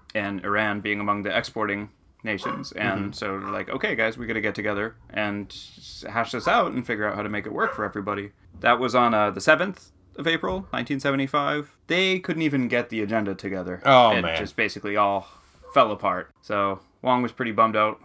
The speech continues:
Speaker 1: about that. Went out drinking with some of the guys from O E C D.
Speaker 2: Uh-huh.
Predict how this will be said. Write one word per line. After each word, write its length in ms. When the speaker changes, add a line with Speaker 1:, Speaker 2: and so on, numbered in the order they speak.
Speaker 1:
about 280
that. 420
Went 160
out 200
drinking 340
with 120
some 140
of 60
the 80
guys 280
from 160
O 160
E 80
C 180
D. 300
Speaker 2:
Uh-huh. 320